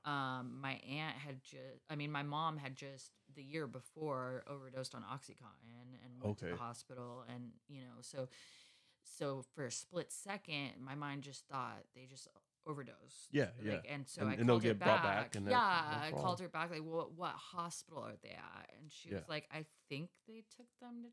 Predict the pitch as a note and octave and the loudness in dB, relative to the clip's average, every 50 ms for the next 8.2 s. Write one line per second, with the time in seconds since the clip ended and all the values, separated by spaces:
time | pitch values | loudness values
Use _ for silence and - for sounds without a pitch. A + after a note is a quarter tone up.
0 | - - - C4 B3 - - - - - - B3+ B3 B3 B3 - - - - F3 | -18 -14 -10 -10 -10 -8 -10 -12 -16 -16 -16 -16 -16 -16 -16 -14 -10 -8 -8 -6
1 | F2 F2 F2+ - - C#3+ C#3+ C#3+ C#3+ D3 D#3 F3 G#3 A#3+ C4+ - - - - - | -6 -8 -10 -12 -14 -16 -16 -14 -14 -10 -8 -6 -4 -4 -4 -6 -10 -18 -20 -20
2 | - - - A#2 - - G3 - - B3 B3 A#3 A#3+ G#3+ F3+ - G#3 A3+ A3+ A3 | -20 -20 -16 -14 -12 -10 -10 -8 -6 -4 -2 0 0 -2 -4 -4 -4 -4 -2 -2
3 | G3+ F#3+ - - - A#3 A#3 A3+ G#3+ G3+ G3+ - - G#3 G#3 - A3 A3 G#3+ A#3 | -2 -4 -8 -12 -14 -12 -12 -12 -12 -14 -16 -16 -16 -16 -12 -10 -10 -8 -8 -8
4 | A#3 G#3 E3+ D3+ - - A#3 A#3+ A#3+ A#3 - - F3+ E3+ D#3 C3+ C3+ C3 - _ | -6 -4 -4 -6 -4 -2 -4 -4 -4 -6 -8 -6 -4 -2 0 0 -2 -4 -6 _
5 | _ _ _ _ _ _ _ _ _ _ _ _ _ _ _ _ _ _ _ _ | _ _ _ _ _ _ _ _ _ _ _ _ _ _ _ _ _ _ _ _
6 | - _ _ _ _ _ _ _ _ _ _ _ - C#3+ D3 E3+ E3+ D#3+ D3+ D3 | -20 _ _ _ _ _ _ _ _ _ _ _ -18 -14 -12 -10 -6 -4 -4 -4
7 | - - - E3 D#3 E3 F#3+ G3+ G3 - D#3+ D3 C#3+ C#3+ D3 C#3+ C#3 C#3 C#3 C3+ | -6 -6 -6 -4 -4 -2 -2 -4 -4 -4 -4 -4 -4 -4 -6 -8 -12 -14 -16 -16
8 | C#3 C#3 C#3+ C#3+ | -16 -18 -18 -20